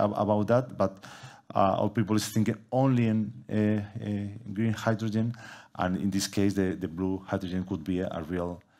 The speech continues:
a more realistic option in the future, combined again with other technologies like C C S. Do you think th-, th-, this is really understood in the, in the, in, in the Commission and, and in, in,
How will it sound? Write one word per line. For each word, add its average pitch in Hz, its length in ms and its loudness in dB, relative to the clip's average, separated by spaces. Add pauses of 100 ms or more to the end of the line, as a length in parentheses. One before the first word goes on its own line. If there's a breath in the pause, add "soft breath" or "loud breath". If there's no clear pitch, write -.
(160 soft breath)
a - 60 -4
more 104 160 4
realistic 95 500 0 (100)
option 90 520 -6
in 95 100 -6
the 87 100 -6
future, 135 460 0 (120)
combined 113 600 4
again 104 340 2
with 90 220 -6
other 95 160 -2
technologies 101 600 0
like 78 180 -2
C - 160 -6
C - 200 -6
S. - 280 -14 (240 loud breath)
Do 117 80 2
you - 20 6
think 143 180 4
th-, 139 120 6
th-, 131 120 4
this 123 180 2
is 127 100 2
really 123 220 4
understood 113 480 0
in 107 120 4
the, 104 200 4 (460 loud breath)
in 87 140 -4
the, 92 80 0
in, 87 440 -2
in 92 160 -2
the 92 80 0
Commission 127 600 0
and, 98 240 0
and 101 580 -6
in, 101 260 -2
in, 98 180 0